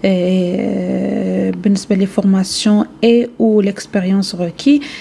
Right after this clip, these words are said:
ديبلوم دو كاليفيكاسيون بيرسونيل دو مينويزري، آه، ايبينيستري، اي او موان دان اون ديكسبيريونس جوستيفيي.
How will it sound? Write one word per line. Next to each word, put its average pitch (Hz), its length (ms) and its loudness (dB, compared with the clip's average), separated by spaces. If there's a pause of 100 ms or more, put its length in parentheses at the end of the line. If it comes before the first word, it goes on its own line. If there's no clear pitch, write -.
(200)
ديبلوم 220 480 2
دو 190 100 0
كاليفيكاسيون 202 720 -2
بيرسونيل 190 760 -2
دو 185 100 2
مينويزري، 180 720 0 (440)
آه، 185 800 0 (100)
ايبينيستري، 202 760 2 (640)
اي 233 220 2
او 240 60 2
موان 220 460 4
دان 202 240 2
اون 196 140 0
ديكسبيريونس 190 680 -2
جوستيفيي. 180 760 -2